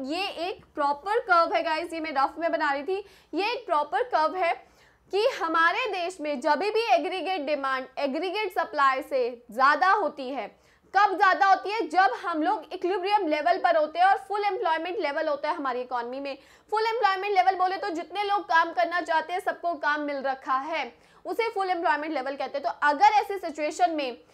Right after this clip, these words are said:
लोग ज़्यादा डिमांड करने लग जाए तो भाई हमारे पास लेबर नहीं है बनाने के लिए, अब ऐसी सिचुएशन में महंगाई आ जाएगी। तो कर्व क्या है गाइस? नॉर्मल आपको पता है दो डंडियाँ होती है ऐसे करके,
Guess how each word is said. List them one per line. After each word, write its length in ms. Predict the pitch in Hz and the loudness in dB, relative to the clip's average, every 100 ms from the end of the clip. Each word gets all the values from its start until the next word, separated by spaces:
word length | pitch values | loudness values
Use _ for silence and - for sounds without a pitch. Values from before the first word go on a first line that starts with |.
| _ - | _ -2
लोग 260 | 320 381 262 | 0 0 4
ज़्यादा 340 | 277 277 403 | 6 8 6
डिमांड 380 | 453 381 370 339 | 4 0 0 0
करने 220 | 311 294 | 0 0
लग 200 | 294 277 | -2 -2
जाए 160 | 285 269 | -2 -2
तो 120 | 302 | 0
भाई 200 | 330 349 403 | 0 0 -4
हमारे 500 | 339 302 285 285 349 | -4 0 2 0 0
पास 260 | 330 339 | 0 0
लेबर 260 | 294 277 285 | -2 -4 -6
नहीं 160 | 269 | -6
है 80 | 269 | -6
बनाने 340 | 254 240 220 214 | -6 -6 -6 -8
के 120 | 220 | -10
लिए, 100 | 190 | -10
अब 200 | - 247 | -4 -2
ऐसी 260 | 285 320 | -2 -4
सिचुएशन 480 | 359 302 269 262 330 | -8 -8 -8 -8 -8
में 80 | 359 | -8
महंगाई 400 | 370 269 247 233 | -6 -2 -2 0
आ 100 | 220 | -4
जाएगी। 420 | 214 180 180 - - _ _ - - | -6 -10 -10 -16 -20 _ _ -20 -6
तो 80 | 370 | -4
कर्व 380 | 330 392 415 415 | 4 6 6 6
क्या 140 | 403 427 | 4 4
है 180 | 415 | 2
गाइस? 320 | 381 370 480 330 | 2 0 0 0
नॉर्मल 320 | 330 330 370 | -2 0 0
आपको 200 | 370 370 | 0 0
पता 220 | 359 339 | 2 4
है 60 | 370 | 4
दो 120 | 359 | 4
डंडियाँ 400 | 349 330 330 359 | 2 0 2 4
होती 200 | 339 339 | 4 2
है 100 | 359 339 | 0 0
ऐसे 220 | 302 359 | 0 2
करके, 300 | 339 330 | 2 2